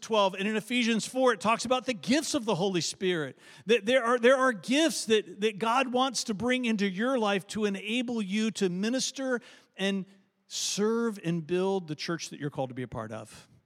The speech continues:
Even tonight, as Amy came forward, what a great example. She didn't know we were gonna be preaching on this. Praying this week, I was like, "Lord, if you're gonna give a prophetic word, how about you could give it on Saturday when I'm preaching on the gifts of the Spirit?"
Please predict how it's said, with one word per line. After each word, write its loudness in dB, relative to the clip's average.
Even 2
tonight, -2
as -4
Amy -4
came -4
forward, -2
what -4
a -2
great -4
example. -6
She -10
didn't -10
know -4
we -4
were -6
gonna -6
be -8
preaching -6
on -6
this. -8
Praying 2
this -2
week, 0
I 2
was -2
like, -4
"Lord, 2
if -6
you're -4
gonna -2
give -2
a -2
prophetic -2
word, 2
how -2
about 0
you 0
could -4
give -2
it 0
on -2
Saturday -4
when 2
I'm 2
preaching 2
on 2
the -2
gifts -2
of -2
the -2
Spirit?" -4